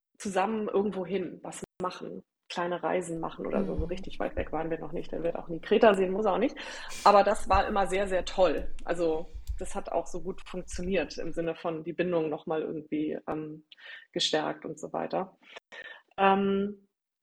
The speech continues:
Speaker 1: was ich von meinem Pferd noch lernen möchte, ähm, habe ich, glaube ich, im weitesten Sinne schon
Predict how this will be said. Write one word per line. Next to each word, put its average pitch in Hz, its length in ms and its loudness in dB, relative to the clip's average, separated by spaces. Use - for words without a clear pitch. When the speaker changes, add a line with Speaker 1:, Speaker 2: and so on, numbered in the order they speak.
Speaker 1:
was 196 200 6
ich 240 120 -2
von 220 160 2
meinem 202 280 0
Pferd 262 400 4
noch 254 420 0
lernen 208 400 2
möchte, 185 600 -4
ähm, 196 520 0
habe 220 220 -4
ich, - 200 -14
glaube 220 540 2
ich, - 260 -6
im 196 180 0
weitesten 190 400 2
Sinne 190 240 -2
schon 185 240 2